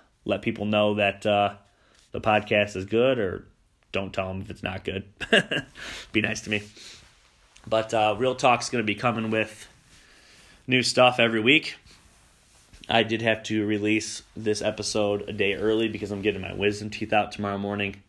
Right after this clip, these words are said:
Not excited about it. I, uh, had some wisdom tooth problems for over a year now, and I'm just ready to get it settled. So, with that being said,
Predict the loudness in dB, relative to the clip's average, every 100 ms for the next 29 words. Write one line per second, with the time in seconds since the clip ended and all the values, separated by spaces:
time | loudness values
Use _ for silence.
0 | _ -14 -4 0 0 0 -2 -2 0 0
1 | -2 -2 -2 -4 -8 _ -20 _ _ _
2 | _ _ -6 0 2 2 2 -2 -4 -12
3 | _ _ _ _ _ _ _ -20 -20 -20
4 | -20 -20 _ -2 4 4 6 2 2 -2
5 | 4 4 4 2 0 6 6 6 4 0
6 | 2 2 2 0 2 0 0 -2 -2 -4
7 | -6 -4 -4 -2 0 -2 -2 -8 -2 0
8 | 0 -4 -4 -2 -2 -6 -14 _ _ _
9 | _ -16 -8 -2 0 0 2 0 -2 -2
10 | -2 -2